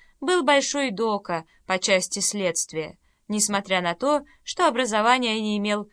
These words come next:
решительно никакого, и скоро ему удалось выйти на троих членов партии европеистов из тех, что стояли за необозримый фруктовый сад.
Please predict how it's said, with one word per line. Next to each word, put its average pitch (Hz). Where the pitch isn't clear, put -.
решительно 240
никакого, 185
и 196
скоро 311
ему 254
удалось 208
выйти 233
на 220
троих 214
членов 180
партии 190
европеистов 190
из 285
тех, 349
что -
стояли 262
за 311
необозримый 247
фруктовый 202
сад. 143